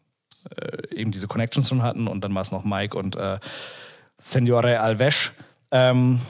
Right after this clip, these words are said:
<laughs> Jan, ähm,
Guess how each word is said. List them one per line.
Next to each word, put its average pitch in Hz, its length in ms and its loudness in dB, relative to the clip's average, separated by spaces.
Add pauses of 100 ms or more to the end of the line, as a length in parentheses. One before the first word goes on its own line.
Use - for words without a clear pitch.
(840)
<laughs> 165 340 0 (280)
Jan, 110 320 0 (420)
ähm, 123 560 6